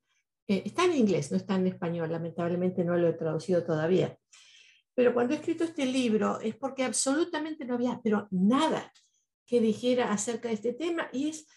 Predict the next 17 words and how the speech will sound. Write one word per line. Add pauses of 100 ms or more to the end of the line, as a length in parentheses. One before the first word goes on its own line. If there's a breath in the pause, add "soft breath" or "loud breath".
(140 soft breath)
les
aseguro
que
es
una
de
las
primeras
preguntas
que
los
padres
hacen (340)
cuando (300)
quieren
divorciarse
o,